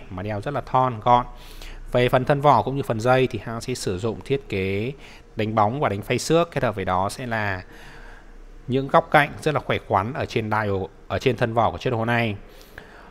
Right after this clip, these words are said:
Ở đằng sau đáy thì mình sẽ có được một thiết kế đáy hở. Em này của mình sẽ sử dụng bộ máy Omega Coiso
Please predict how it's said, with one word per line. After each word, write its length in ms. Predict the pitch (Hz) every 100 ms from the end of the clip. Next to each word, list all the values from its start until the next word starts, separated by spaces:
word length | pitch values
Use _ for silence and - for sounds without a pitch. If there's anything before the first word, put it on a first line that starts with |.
| -
Ở 120 | 175 175
đằng 140 | 170
sau 160 | 185 160
đáy 220 | 147 151
thì 120 | 160
mình 140 | 156
sẽ 120 | 131 160
có 260 | 117 110
được 200 | 123 -
một 200 | 120 110
thiết 200 | - -
kế 120 | 120
đáy 160 | 107 107
hở. 260 | 151 139 95 - - - -
Em 120 | 185
này 100 | 185
của 100 | 143
mình 180 | 135 127
sẽ 140 | -
sử 180 | 160 139
dụng 180 | 120 120
bộ 100 | 110
máy 320 | 104 107 113 135
Omega 440 | 151 139 143 139
Coiso 580 | - 135 131 - 127